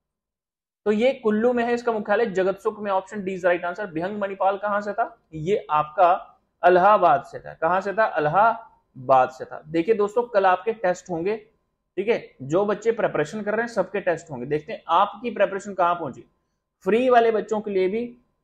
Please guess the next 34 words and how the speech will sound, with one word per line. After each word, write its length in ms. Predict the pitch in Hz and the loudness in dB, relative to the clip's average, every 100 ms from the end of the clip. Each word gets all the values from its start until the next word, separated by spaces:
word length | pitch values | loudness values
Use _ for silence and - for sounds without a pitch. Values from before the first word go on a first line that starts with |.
| 156 | 0
जो 140 | 175 | 2
बच्चे 220 | 202 - | 2 -2
YouTube 380 | 226 196 185 220 | 0 0 2 0
पे 60 | 220 | 2
पढ़ते 240 | 202 220 | 0 -2
हैं 120 | 240 | -4
उनके 280 | 202 196 233 | -6 -4 2
लिए 120 | 226 | 2
भी 140 | 220 233 | 2 -4
free 240 | 208 202 | -2 2
of 120 | 214 214 190 | 2 2 2
cost 260 | 185 - | 2 2
classes 320 | 180 170 175 | 2 2 0
होंगी, 240 | 165 147 208 _ _ | -4 -6 -8 _ _
ठीक 100 | 175 | 0
है। 240 | 220 220 - - | 0 -2 -14 -10
तो 200 | - _ | -10 _
कल 260 | 208 240 233 | 6 6 4
test 360 | - 180 180 | 0 -2 -2
ही 200 | 185 196 | -6 -4
test 280 | 180 165 - | -2 -2 -2
होंगे। 200 | 135 120 | -10 -10
क्या 180 | 139 175 | 0 2
आप 100 | 175 | 2
लोग 180 | 180 156 | -4 -4
तैयार 300 | 139 147 185 | -2 0 0
हैं? 100 | 190 | -2
कल 200 | 196 185 _ _ _ _ _ | -6 -8 _ _ _ _ _
हर 120 | 202 | 2
एक 120 | 233 233 | 4 0
subject 420 | 214 196 196 - | -4 -4 -6 -6
का 80 | 190 | -2
test 240 | 170 - | -2 -2
होगा, 280 | 143 120 | -2 -2